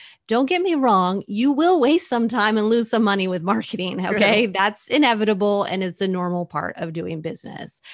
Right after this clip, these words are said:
Speaker 1: But look, goals improve your chances of meeting your milestones and guide your work down the right path.
Speaker 2: Okay. And the final reason why goal setting is important is that your goals inform the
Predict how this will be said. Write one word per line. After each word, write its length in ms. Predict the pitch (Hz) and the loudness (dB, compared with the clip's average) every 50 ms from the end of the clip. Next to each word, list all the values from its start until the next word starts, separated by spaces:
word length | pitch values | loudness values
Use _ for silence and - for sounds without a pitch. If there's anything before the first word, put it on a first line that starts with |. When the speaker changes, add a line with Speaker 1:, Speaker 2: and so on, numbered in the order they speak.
| - - - - - - - _ _ | -18 -18 -18 -18 -18 -20 -20 _ _
Speaker 1:
But 120 | - 262 262 | -4 -2 0
look, 300 | 247 214 147 135 - - - | 0 0 -2 -2 -6 -12 -10
goals 460 | 180 233 247 285 311 330 339 330 - - - | -4 0 0 2 2 0 0 -4 -6 -6 -4
improve 420 | 277 285 254 240 254 269 254 233 | -4 -4 -2 -2 -2 -2 -2 -2
your 80 | 254 233 | -6 -8
chances 580 | - - 208 196 190 196 190 - 208 196 190 | -8 -8 -6 -6 -6 -6 -4 -6 -6 -6 -6
of 100 | 185 175 | -6 -6
meeting 360 | 180 180 180 175 185 185 185 | -6 -4 -4 -4 -4 -4 -4
your 120 | 170 165 156 | -4 -6 -6
milestones 920 | 160 165 170 196 220 233 233 - - 254 240 233 233 233 233 233 233 220 - _ - | -4 -4 -2 -2 -2 -4 -4 -6 -6 -6 -4 -4 -2 -2 -4 -4 -4 -6 -10 _ -18
and 140 | 170 175 156 | -16 -14 -8
guide 300 | - 160 175 208 214 233 | -4 -4 -4 -2 -4 -4
your 100 | 254 233 | -6 -6
work 360 | 220 202 196 196 196 - - 185 - | -4 -4 -4 -4 -6 -8 -12 -18 -14
down 200 | 160 156 160 160 | -12 -10 -8 -8
the 80 | 147 | -10
right 300 | 147 156 151 151 - - | -10 -10 -10 -10 -10 -12
path. 380 | - - 143 139 - - - - _ _ _ _ _ _ _ _ _ _ _ - 220 | -12 -12 -10 -10 -10 -10 -14 -18 _ _ _ _ _ _ _ _ _ _ _ -4 -4
Speaker 2:
Okay. 360 | 214 - 208 - - 190 - _ _ _ - | -4 -4 -6 -8 -10 -12 -20 _ _ _ -6
And 120 | 214 214 | -6 -4
the 60 | 220 | -6
final 520 | 214 - - - 247 269 302 330 339 339 302 | -8 -10 -10 -8 -6 -6 -6 -6 -6 -6 -6
reason 560 | 240 220 196 185 - 170 165 165 165 165 170 - _ | -6 -6 -6 -6 -6 -6 -8 -8 -8 -10 -12 -12 _
why 220 | - 175 170 185 | -6 -4 -4 -4
goal 260 | 190 - 196 208 220 226 | -4 -2 -2 -2 -2 -2
setting 320 | - - 285 285 302 294 | -4 -4 -4 -4 -4 -4
is 120 | 311 285 | -4 -4
important 520 | 302 294 - - 359 339 233 220 226 214 - - | -6 -8 -6 -4 -2 -2 -2 -2 -4 -6 -6 -8
is 100 | 196 - | -8 -6
that 180 | 214 - 175 | -8 -8 -8
your 140 | 196 180 170 | -8 -10 -10
goals 440 | - - 190 190 196 202 208 202 - | -8 -6 -4 -2 -2 -2 -4 -6 -8
inform 680 | - - 214 208 - - 170 170 165 165 165 165 165 - _ - | -8 -6 -8 -8 -8 -8 -8 -8 -8 -8 -8 -10 -12 -14 _ -14
the 160 | 175 180 - | -14 -14 -14